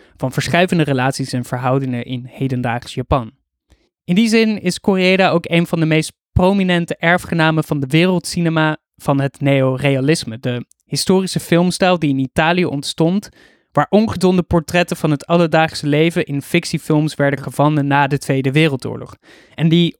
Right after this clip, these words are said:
ongedwongenheid valt enorm op in het werk van Koreeda.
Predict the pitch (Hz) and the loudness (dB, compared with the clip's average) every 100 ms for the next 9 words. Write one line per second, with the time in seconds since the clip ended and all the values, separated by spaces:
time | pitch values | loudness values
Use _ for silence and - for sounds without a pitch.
0 | - 202 214 185 170 196 185 170 165 - | 0 0 2 0 0 2 2 0 -2 0
1 | 151 - 156 151 156 156 147 147 - 151 | 0 0 -2 2 2 2 0 -2 -2 -4
2 | 135 139 139 - 127 135 143 139 139 117 | -2 0 -2 -2 -6 -2 0 2 0 -2
3 | - | -8